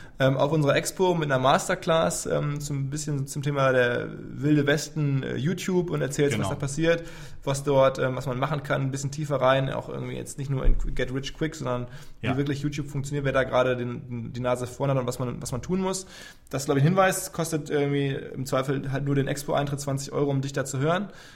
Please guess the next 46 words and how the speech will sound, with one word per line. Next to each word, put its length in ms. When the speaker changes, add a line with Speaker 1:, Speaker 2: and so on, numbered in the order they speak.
Speaker 1:
Dann 160
muss 240
man 100
sich 40
über 100
die 40
Website 220
anmelden 320
bei 80
uns. 300
Speaker 2:
Mhm. 260
Speaker 1:
Ähm, 300
sonst 160
noch 60
eine 120
Story, 260
die 60
man 180
zu 140
Weihnachten, 560
ähm, 240
scheren 340
möchte? 220
Speaker 2:
Grad 180
nicht. 200
Speaker 1:
Grad 200
nicht, 340
dann 180
sag 120
ich 60
noch, 200
wenn 80
ihr 80
jetzt 160
noch 120
Zeit 200
habt 220
für 200
Weihnachten, 380
wenn 100
es 80
noch 120
vor, 280
oder 120
wenn 100
es 120